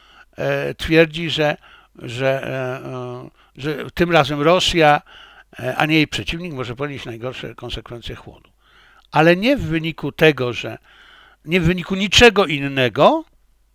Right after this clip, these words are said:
tylko zaniedbań, zaniedbań, e, e, e, przywódców rosyjskich,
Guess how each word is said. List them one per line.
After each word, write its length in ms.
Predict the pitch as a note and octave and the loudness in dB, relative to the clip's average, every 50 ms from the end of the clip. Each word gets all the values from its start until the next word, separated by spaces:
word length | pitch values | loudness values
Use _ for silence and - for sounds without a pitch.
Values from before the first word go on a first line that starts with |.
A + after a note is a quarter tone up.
| _ _ | _ _
tylko 280 | - - G3 - F#3+ F3+ | -10 -10 -8 -6 -4 -2
zaniedbań, 960 | D#3+ G3 G#3+ A3+ A3+ A3+ G#3+ G#3 G3 D#3 D#3 C#3+ F3 F#3 G#3+ C4 D4 D4+ D4 - _ _ _ _ _ _ _ _ _ _ _ _ _ _ _ _ _ _ - - D#3+ D#3+ - - | 2 4 4 4 4 4 4 4 4 2 0 0 2 2 2 2 0 -4 -12 -16 _ _ _ _ _ _ _ _ _ _ _ _ _ _ _ _ _ _ -20 -16 -16 -12 -8 -8
zaniedbań, 800 | D#3 C3+ C3+ F3 F3+ F#3 G3 G3+ F#3+ F3+ F3+ G3 G3 G3+ G#3 G3+ | -8 -4 -2 -2 0 0 2 0 0 2 4 4 4 4 4 0
e, 80 | F#3+ - | -4 -2
e, 760 | E3+ E3+ F3 F3 F3+ F3 E3+ F3 F3+ F3+ F3+ F3+ F3+ F3+ G3+ - _ _ - - _ - | 0 0 0 0 0 -2 -2 -2 -2 -2 -2 -4 -4 -6 -8 -12 _ _ -20 -20 _ -16
e, 240 | - - F3+ F3+ F#3 E3+ | -12 -10 -8 -8 -8 -6
przywódców 480 | - - D4 E4 E4+ - - B3 F#3+ C#3+ | -4 -2 0 0 0 2 2 2 2 0
rosyjskich, 720 | C3 A#2 - - F#2 F#2 - - - - - - - _ | -2 -2 -6 -6 -8 -10 -12 -12 -12 -14 -18 -20 -20 _